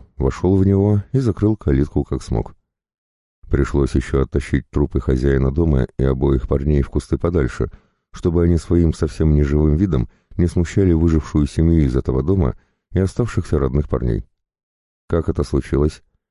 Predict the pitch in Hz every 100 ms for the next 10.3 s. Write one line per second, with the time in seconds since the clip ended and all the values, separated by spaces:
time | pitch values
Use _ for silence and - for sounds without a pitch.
0 | _ - 69 - - 65 65 - 87 -
1 | 65 62 - 69 71 71 67 - - 71
2 | - 113 90 67 - 110 110 76 67 65
3 | 64 69 65 64 64 67 69 67 65 65
4 | 67 78 104 98 98 - - 71 71 65
5 | - - 58 - 60 - _ _ _ _
6 | _ _ _ - - 90 120 135 123 -
7 | 95 110 120 - - _ 80 78 87 82
8 | 92 90 85 95 98 - _ _ _ _
9 | - - 127 123 85 73 67 92 87 80
10 | 76 76 69